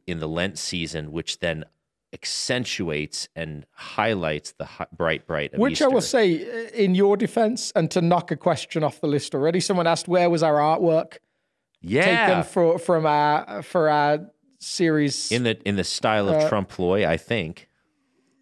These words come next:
Speaker 2: Yes.
Speaker 1: Maybe.
Speaker 2: Maybe,
Speaker 1: I don't know.
Speaker 2: I don't know. But, but it was, we took, um, Rembrandt van Rijn's, uh,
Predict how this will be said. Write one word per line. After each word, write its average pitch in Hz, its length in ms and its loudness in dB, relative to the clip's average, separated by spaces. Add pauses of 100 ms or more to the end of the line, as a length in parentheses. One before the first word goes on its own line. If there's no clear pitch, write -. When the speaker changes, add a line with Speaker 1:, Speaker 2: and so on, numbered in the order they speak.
(100)
Speaker 2:
Yes. 175 680 0 (340)
Speaker 1:
Maybe. 110 320 -6
Speaker 2:
Maybe, 156 340 2
Speaker 1:
I 139 40 4
don't 139 180 0
know. 135 100 2
Speaker 2:
I - 20 0
don't - 40 -8
know. - 60 -20 (180)
But, 208 200 2
but 202 160 4
it 190 200 4
was, 185 260 2
we 185 160 2
took, 196 340 -2
um, 160 600 2
Rembrandt 165 440 2
van 156 160 2
Rijn's, 160 600 0 (100)
uh, 139 640 2